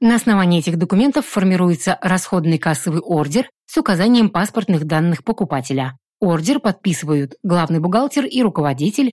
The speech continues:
либо иные уполномоченные лица, кассир, покупатель. При выдаче денег из кассы по другим основаниям, например,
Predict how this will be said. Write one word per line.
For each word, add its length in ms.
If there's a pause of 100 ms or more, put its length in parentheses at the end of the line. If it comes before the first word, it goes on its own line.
либо 260
иные 260
уполномоченные 760
лица, 340 (160)
кассир, 480 (220)
покупатель. 640 (960)
При 160
выдаче 320
денег 380
из 160
кассы 360
по 140
другим 360
основаниям, 580 (180)
например, 480